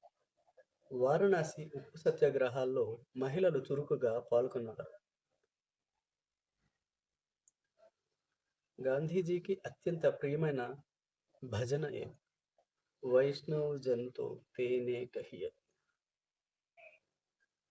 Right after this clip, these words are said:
సత్యాగ్రహాన్ని ఆధునిక కాలంలో ఎవరు అనుసరించారు? మార్టిన్ లూథర్ కింగ్,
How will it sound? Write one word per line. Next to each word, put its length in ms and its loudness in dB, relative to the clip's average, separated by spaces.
సత్యాగ్రహాన్ని 1120 2
ఆధునిక 460 2
కాలంలో 600 0
ఎవరు 340 4
అనుసరించారు? 960 -2
మార్టిన్ 540 0
లూథర్ 340 2
కింగ్, 280 -6